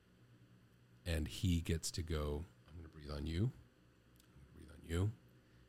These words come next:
and everyone on whom I breathe, you will live." Because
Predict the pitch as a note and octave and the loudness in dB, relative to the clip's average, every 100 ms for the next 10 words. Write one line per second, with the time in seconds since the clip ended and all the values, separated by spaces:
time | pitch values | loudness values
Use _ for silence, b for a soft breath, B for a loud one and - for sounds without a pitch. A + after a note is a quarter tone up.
0 | - D2+ D#2+ G2 G#2 - F#2+ F2 D2 F#2+ | -8 -2 4 6 6 4 0 2 6 6
1 | E2+ E2+ D2+ D#2 - - - - - - | 6 2 0 0 -2 -6 -16 -20 -20 -20
2 | - D#2+ F2 A2+ F#2 D2 - - - - | -20 -14 -10 -8 -8 -10 -10 -18 -20 -20
3 | - - - - - - - b b b | -20 -20 -20 -20 -20 -20 -20 b b b
4 | b b b - - - - - F2 - | b b b -20 -20 -20 -20 0 0 6
5 | A2+ E2+ D#2+ - | 8 8 6 2